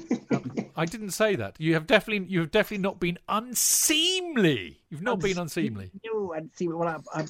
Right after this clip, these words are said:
Speaker 2: I'm worried about my inability to speak English, which Dean has, uh, it, Dean has flagged up. So perhaps I should, uh,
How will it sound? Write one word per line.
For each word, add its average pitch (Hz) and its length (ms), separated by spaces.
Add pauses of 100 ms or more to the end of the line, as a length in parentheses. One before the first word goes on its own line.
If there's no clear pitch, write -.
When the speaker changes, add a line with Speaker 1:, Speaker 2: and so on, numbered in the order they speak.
Speaker 2:
I'm 151 160
worried 165 300
about 123 300
my 117 120
inability 117 540
to 110 140
speak 123 320
English, 104 480
which 107 160 (100)
Dean 101 200
has, 90 120 (200)
uh, 92 120 (520)
it, 123 220
Dean 117 180
has 101 120
flagged 104 460
up. - 220
So 98 280
perhaps - 260
I 113 100
should, 101 220 (180)
uh, 104 100